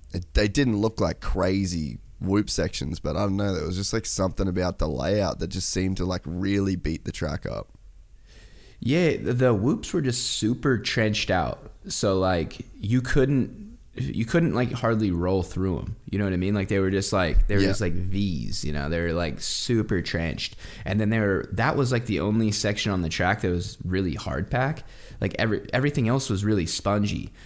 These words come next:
Speaker 2: So, like, they laid down, like, the, the base, the base layer of dirt or road base, whatever they call it, right?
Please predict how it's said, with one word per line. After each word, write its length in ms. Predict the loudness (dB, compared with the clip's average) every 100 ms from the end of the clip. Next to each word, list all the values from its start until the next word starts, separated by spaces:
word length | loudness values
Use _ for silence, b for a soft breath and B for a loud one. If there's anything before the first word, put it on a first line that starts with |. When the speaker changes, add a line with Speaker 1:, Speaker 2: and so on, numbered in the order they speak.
| B
Speaker 2:
So, 160 | -2 2
like, 160 | 4 2
they 140 | 2
laid 220 | 4 4
down, 260 | 4 2 2
like, 180 | 0 0
the, 400 | 0 2 0 0
the 120 | -2
base, 540 | -2 0 0 0 -4
the 200 | -4 -2
base 400 | 0 2 0 0
layer 320 | 0 2 2 2
of 160 | 0
dirt 340 | 0 0 0 0
or 140 | -2
road 400 | 0 0 2 2
base, 320 | 0 -2 -2
whatever 220 | -2 -2
they 120 | -2 -4
call 280 | -2 -2
it, 100 | -2 -2
right? 320 | 0 0